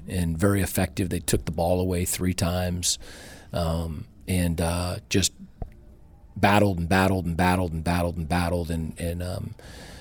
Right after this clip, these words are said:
um, really executed the game plan well. Um, and, uh, uh, really, really proud of their effort. And, um,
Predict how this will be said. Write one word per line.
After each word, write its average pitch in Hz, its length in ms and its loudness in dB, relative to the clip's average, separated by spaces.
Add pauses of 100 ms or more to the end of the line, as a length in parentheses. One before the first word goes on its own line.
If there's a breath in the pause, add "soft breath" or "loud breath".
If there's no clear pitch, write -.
(160 loud breath)
um, - 540 -4
really 101 280 6
executed 92 480 4
the 90 60 -2
game 95 240 2
plan 92 320 0
well. 90 340 -2 (220)
Um, 57 480 -4 (440 loud breath)
and, 95 320 -2
uh, 95 360 2 (680 loud breath)
uh, 92 260 2
really, 104 260 8
really 113 360 8
proud 104 300 6
of 98 60 4
their 101 160 6
effort. 95 420 2
And, 90 460 2 (420)
um, - 500 -2